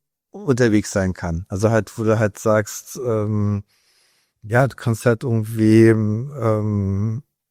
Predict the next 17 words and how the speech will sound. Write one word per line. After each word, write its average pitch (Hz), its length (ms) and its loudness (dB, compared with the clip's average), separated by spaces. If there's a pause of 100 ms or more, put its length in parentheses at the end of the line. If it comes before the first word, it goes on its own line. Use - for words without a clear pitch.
(140)
ja, 113 120 2
mal 107 280 0
irgendwie 107 500 -2
im, 104 300 2
im, 120 500 -2 (1200)
in 113 120 -8
der 110 140 4
Reportage 110 560 0
unterwegs 123 500 0
sein 131 440 2
und 113 140 -2
dann 110 220 -2
bist 117 200 -6
du 120 80 4
halt 113 300 2
irgendwie, 110 520 -2 (440)
ähm, 117 1000 0